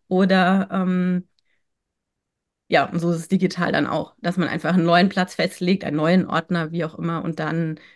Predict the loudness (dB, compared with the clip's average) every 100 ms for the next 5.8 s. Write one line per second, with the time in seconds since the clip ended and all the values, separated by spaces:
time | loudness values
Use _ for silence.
0 | _ _ _ 0 2 2 0 0 -2 -6
1 | _ _ -12 -8 -8 -6 -6 -8 -12 _
2 | _ _ _ _ _ _ _ _ _ _
3 | 0 4 6 4 2 2 4 2 4 4
4 | 2 0 -4 -4 4 4 4 2 0 0
5 | -2 -4 -4 -8 -8 -8 -8 -8